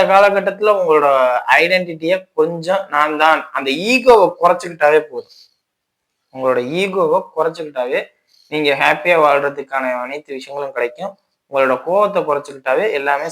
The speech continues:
சந்தோஷமா இருக்கும். இல்ல நான் இப்படிதான் இருப்பேன், அப்படிதான் இருப்பேன்னு பண்ணீங்கன்னா, ஆஹ், கிடைக்க வேண்டியது கூட கிடைக்காம போகலாம் அப்படிங்கிறத சொல்லலாம்.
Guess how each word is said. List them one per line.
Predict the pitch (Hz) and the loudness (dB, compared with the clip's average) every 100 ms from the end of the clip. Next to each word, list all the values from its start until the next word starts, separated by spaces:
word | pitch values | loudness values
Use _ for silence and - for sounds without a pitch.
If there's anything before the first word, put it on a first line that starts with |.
| 131 | -12
சந்தோஷமா | 123 123 127 123 110 | -14 -16 -16 -18 -20
இருக்கும். | - _ _ _ _ - | -20 _ _ _ _ -14
இல்ல | 131 202 226 | -4 -2 0
நான் | 226 | 0
இப்படிதான் | 214 214 226 | -2 0 0
இருப்பேன், | 214 220 | 0 0
அப்படிதான் | 208 208 202 | 0 0 -2
இருப்பேன்னு | 202 185 170 | -2 -4 -8
பண்ணீங்கன்னா, | 160 151 185 262 _ _ _ _ _ 143 | -12 -12 -12 -14 _ _ _ _ _ -4
ஆஹ், | 151 147 143 135 147 | 0 2 2 0 2
கிடைக்க | 190 208 220 214 | 2 2 2 2
வேண்டியது | 190 165 160 | 2 2 2
கூட | 196 135 | -2 -4
கிடைக்காம | 120 - 120 113 107 | -14 -12 -20 -20 _
போகலாம் | 110 110 104 _ _ _ 123 | -12 -10 -10 _ _ _ -10
அப்படிங்கிறத | 123 123 127 160 117 | -6 -4 -4 -6 -10
சொல்லலாம். | 110 107 | -16 -20